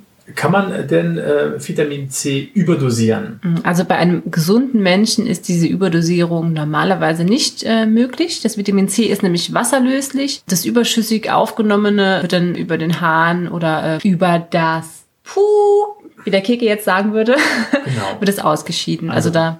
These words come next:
Speaker 1: wenn ihr
Speaker 2: muss
Speaker 1: auf,
Speaker 2: man
Speaker 1: wenn ihr aufs Klo geht,
Speaker 2: Genau.
Speaker 1: geht das überschüssige Vitamin C einfach ab zu den Ratten in die Kanalisation.
Speaker 2: Ja.
Speaker 1: Die freuen sich auch.
Speaker 2: Da muss man sich eigentlich nichts drum
Speaker 1: Genau.
Speaker 2: Gedanken machen, ne?
Speaker 1: <laughs>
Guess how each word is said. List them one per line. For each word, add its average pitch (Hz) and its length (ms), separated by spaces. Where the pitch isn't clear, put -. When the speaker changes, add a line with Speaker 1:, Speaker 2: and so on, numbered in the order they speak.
Speaker 1:
wenn 208 100
ihr - 20
Speaker 2:
muss 294 140
Speaker 1:
auf, 262 40
Speaker 2:
man 190 380
Speaker 1:
wenn 143 140
ihr 131 60
aufs - 140
Klo 170 260
geht, 156 280
Speaker 2:
Genau. 151 540
Speaker 1:
geht 135 180
das 117 200
überschüssige 131 640
Vitamin 113 300
C 117 260
einfach 117 460
ab - 260
zu - 100
den 120 160
Ratten 117 320
in 107 120
die 110 80
Kanalisation. 107 640
Speaker 2:
Ja. 143 80
Speaker 1:
Die 120 80
freuen 113 260
sich 107 220
auch. - 60
Speaker 2:
Da - 80
muss 175 140
man 180 140
sich - 140
eigentlich 156 180
nichts - 240
drum 170 300
Speaker 1:
Genau. 95 320
Speaker 2:
Gedanken 92 420
machen, - 320
ne? 175 300
Speaker 1:
<laughs> 117 200